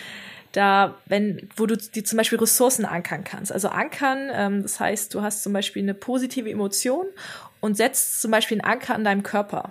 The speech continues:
Das heißt, ähm, du gehst in diese Emotion zum Beispiel und machst sie immer stärker, nimmst sie mit allen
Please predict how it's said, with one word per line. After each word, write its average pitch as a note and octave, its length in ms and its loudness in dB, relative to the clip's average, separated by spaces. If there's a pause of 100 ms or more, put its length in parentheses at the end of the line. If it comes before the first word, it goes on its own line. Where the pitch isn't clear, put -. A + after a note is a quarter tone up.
(120)
Das - 180 -6
heißt, G#3 360 -2
ähm, F#3 440 -2 (140)
du G3+ 100 -6
gehst C4 280 -4
in A3+ 100 -4
diese G#3+ 180 0
Emotion G#3+ 500 0
zum C4 180 -4
Beispiel A#3 640 2
und G3 440 -2 (320)
machst - 320 0
sie B3+ 80 4
immer C#4+ 180 4
stärker, C#4 560 4
nimmst A3+ 240 -2
sie B3 80 -4
mit G#3+ 240 -2
allen A#3+ 640 0